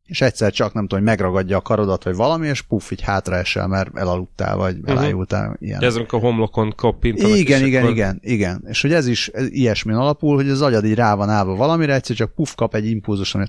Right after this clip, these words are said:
Speaker 1: totál nem számít, és akkor így kikapcsol,
Speaker 2: Mhm.
Speaker 1: vagy resetel. Hát, ö, drága hallgatók, akkor itt, ö,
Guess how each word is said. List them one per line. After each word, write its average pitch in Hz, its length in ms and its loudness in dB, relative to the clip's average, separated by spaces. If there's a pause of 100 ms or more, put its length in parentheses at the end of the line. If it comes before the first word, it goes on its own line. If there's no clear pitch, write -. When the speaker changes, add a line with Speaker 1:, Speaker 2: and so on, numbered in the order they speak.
(100)
Speaker 1:
totál 101 360 0
nem 95 160 -6
számít, 156 500 -2
és - 140 -4
akkor 135 180 -4
így - 60 -6
kikapcsol, - 640 -4 (120)
Speaker 2:
Mhm. 123 220 0 (140)
Speaker 1:
vagy 95 180 -2
resetel. 92 600 -4 (560)
Hát, 107 360 -2
ö, 107 160 2
drága 95 280 -2
hallgatók, 92 440 0
akkor 101 260 -4
itt, - 200 -6
ö, 98 180 0